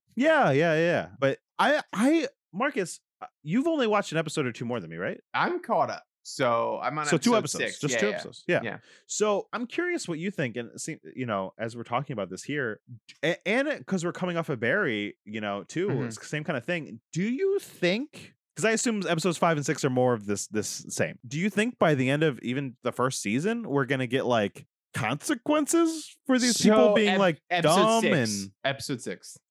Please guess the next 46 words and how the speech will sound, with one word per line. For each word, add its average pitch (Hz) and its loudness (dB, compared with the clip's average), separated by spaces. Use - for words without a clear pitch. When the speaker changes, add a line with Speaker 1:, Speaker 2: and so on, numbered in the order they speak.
Speaker 1:
Oh, 175 6
it's 156 2
already 160 4
starting 135 2
to 131 2
happen? 135 0
Speaker 2:
Yeah, 165 2
so 190 0
episode 196 0
six, 190 -4
they 170 -2
start 175 -2
to 165 -4
introduce, 143 -2
like, 113 0
okay, 240 4
Speaker 1:
Oh, - 0
okay. - -12
Speaker 2:
cool. 202 2
Like, 180 0
like, 196 -2
eps-, 190 -4
the 202 -4
first 214 -4
five 170 2
episodes, 196 -4
I 185 0
will 151 -2
say, 160 -2
are 135 0
set 143 -2
up, 127 -4
right? 143 0
Like, 139 -4
you 143 -2
meet 156 -2
the 165 -6
family, 147 -2
you're 131 -4
tr-, 165 -10
you 147 -6
get 160 0
to 147 -8
know 143 -2
the 143 -6
family, 123 -4